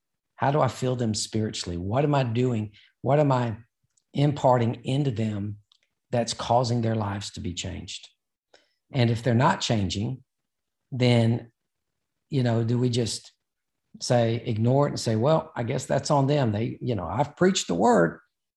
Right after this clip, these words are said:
Or do we actually begin to have dinner with them? Do we actually have deep conversations with them? Do we,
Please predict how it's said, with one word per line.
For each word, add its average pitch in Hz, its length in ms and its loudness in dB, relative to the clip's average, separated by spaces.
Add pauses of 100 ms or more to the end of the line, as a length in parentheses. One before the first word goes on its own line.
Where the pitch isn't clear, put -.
(560)
Or 139 140 2
do 135 100 4
we 127 160 4
actually 123 760 -2
begin 127 220 0
to 110 60 0
have 104 220 0
dinner 123 220 2
with 101 240 -4
them? 104 200 -10
Do 110 100 -4
we 113 100 -2
actually 117 420 -4
have 107 240 -2
deep 123 280 -4
conversations 110 840 -4
with 95 200 -8
them? 98 180 -8
Do 110 100 -4
we, 107 280 -4